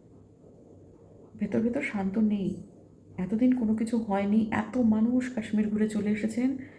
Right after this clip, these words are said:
কারণ ভারতীয় সেনা রক্ষা করেছে। এটা একটা ফেলিয়ার হয়েছে, একটা just ছিদ্র ছিল। মানে, এরা এতটাই তৎপর, এতটাই তৎপর, এবং ভারতীয়, ভারতবর্ষ এত সহনশীল দেশ,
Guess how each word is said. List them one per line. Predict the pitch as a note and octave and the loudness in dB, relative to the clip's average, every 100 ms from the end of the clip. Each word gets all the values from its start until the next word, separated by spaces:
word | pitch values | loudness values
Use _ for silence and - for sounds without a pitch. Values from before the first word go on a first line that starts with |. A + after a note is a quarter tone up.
| - - - - | -20 -20 -20 -10
কারণ | G3+ G3+ | -6 -4
ভারতীয় | F#3+ F#3 F3+ A3 | -2 -4 -2 -2
সেনা | - G3+ G3+ | -2 -2 -4
রক্ষা | F#3+ - | -6 -6
করেছে। | E3 - - - - - - - - - - | -6 -8 -12 -20 -20 -20 -20 -20 -20 -20 -12
এটা | G#3 A3 | -4 -2
একটা | A3 A3+ - | -2 -6 -4
ফেলিয়ার | G3 G3 F#3+ F3+ | -4 -2 -2 -4
হয়েছে, | E3 - - - - - - - - | -8 -12 -16 -20 -20 -20 -20 -20 -14
একটা | G3+ - A3 A3+ B3+ - - - | -14 -6 -2 -2 -4 -14 -20 -18
just | A3+ A3 - | -14 -12 -10
ছিদ্র | - A3 G#3+ - - | -6 -4 -4 -6 -6
ছিল। | - - | -8 -6
মানে, | F#3 G#3 A#3+ - - - - - | -2 0 0 -4 -14 -18 -12 -2
এরা | G#3+ G#3 | 0 0
এতটাই | G#3 B3+ B3+ C#4 D4+ | 0 0 2 0 0
তৎপর, | C4+ - - - F3+ | 0 -2 -4 -4 -4
এতটাই | F#3 F#3+ A#3 - A#3 D4+ | -4 -4 -4 -2 2 2
তৎপর, | A3+ G3+ - F3 F3 | 2 -2 -4 -4 -2
এবং | F#3+ A#3+ | -2 -2
ভারতীয়, | A3 F3+ G#3 A#3 A3+ - - - | 0 0 -2 -2 -4 -6 -12 -6
ভারতবর্ষ | - A3 B3 A3+ F#3 | -4 -2 -2 -4 -4
এত | E3 C4+ C4+ - - - - | -4 -4 -4 -8 -18 -20 -16
সহনশীল | - - G3 C#4+ D#4 - G#3 F3 | -10 -6 4 8 8 8 2 0
দেশ, | F3 - - | -2 -4 -8